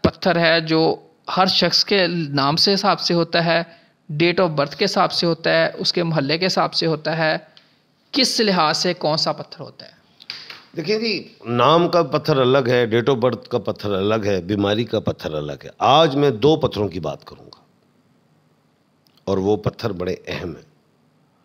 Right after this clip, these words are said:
Speaker 2: देखो, बात ये है कि मैं तो ये कहता हूँ कि जो शख्स पैदा होता है, मिसाल के तौर पे एरीज वाला, उसको जिस्मानी चोटें लगती हैं।
Speaker 1: अच्छा।
Speaker 2: ठीक है, बच्चा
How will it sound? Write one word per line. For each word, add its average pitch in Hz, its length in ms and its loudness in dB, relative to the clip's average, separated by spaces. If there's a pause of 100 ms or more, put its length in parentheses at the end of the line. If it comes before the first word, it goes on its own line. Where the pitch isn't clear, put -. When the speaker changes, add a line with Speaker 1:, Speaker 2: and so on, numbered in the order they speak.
(260)
Speaker 2:
देखो, 175 520 -2 (720)
बात 143 340 0
ये 151 160 0
है 151 80 2
कि 143 140 -4
मैं 131 600 0
तो 120 100 -6
ये 120 140 0
कहता 110 300 -4
हूँ 113 120 0
कि 110 120 -6
जो 107 260 0
शख्स - 260 -6 (100)
पैदा 92 240 -4
होता 92 360 -4
है, 85 200 -6
मिसाल 92 460 -4
के 92 140 -10
तौर 87 400 -6
पे 87 120 -4 (920)
एरीज 156 440 2
वाला, 64 340 -12 (320)
उसको 143 320 -2 (380)
जिस्मानी 113 500 -2
चोटें 101 300 -6
लगती - 340 -14
हैं। - 80 -20
Speaker 1:
अच्छा। - 920 -8 (720)
Speaker 2:
ठीक 113 140 -14
है, 117 80 -6
बच्चा 117 320 0